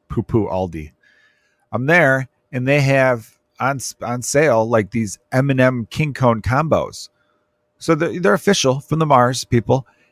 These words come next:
And, you know, I'm like, "Hey, look, M and M's." He's like, "Ooh, M and M's." I'm like, "On top of the ice cream. So this is pretty sweet treat, right?" Thinking I'm, I'm surprising him. He's gonna be so pumped up, and he had no, he wanted no part of it.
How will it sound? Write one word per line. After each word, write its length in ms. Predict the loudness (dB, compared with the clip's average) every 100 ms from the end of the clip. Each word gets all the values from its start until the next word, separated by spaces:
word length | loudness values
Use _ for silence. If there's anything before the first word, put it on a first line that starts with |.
| _
And, 380 | 4 6 6 2 -10 _ _ _ _ _ _ _ _ _ _ _ _ 0
you 100 | 4
know, 140 | 6
I'm 240 | 4 2
like, 160 | 2 6
"Hey, 180 | 6 6
look, 220 | 4 2
M 100 | 2
and 80 | 2
M's." 240 | 0 -4
He's 100 | -8
like, 100 | -2
"Ooh, 180 | 4 4
M 80 | 4
and 100 | 2
M's." 200 | 0 -2
I'm 60 | -4
like, 160 | -4
"On 120 | -4 0
top 240 | 0 2
of 80 | 2
the 120 | 4
ice 180 | 2 0
cream. 360 | -6 -6 -6 -14
So 160 | -6 -4
this 200 | -4 -6
is 80 | -4
pretty 200 | -2 -2
sweet 280 | -4 -6 -6 _
treat, 240 | -6 -4
right?" 340 | 0 0 0 -6 _ _ _ _
Thinking 180 | -2 0
I'm, 180 | 2 0
I'm 160 | -6
surprising 500 | -8 -2 0 0 0
him. 280 | -2 -2 -4 -14 _ _ _ _ _ _ _
He's 260 | -10 -10 -6
gonna 140 | -6
be 60 | 0
so 180 | 2
pumped 280 | 2 -2 2
up, 240 | 4 4 0 -10
and 300 | -8 -8 -14 _ _ _ _ _ _ _ _ _ _ -2
he 120 | 0
had 100 | 4
no, 180 | 4 4
he 80 |
wanted 200 | 4 4
no 100 | 2
part 220 | 4 2 2
of 80 |
it. 140 | -4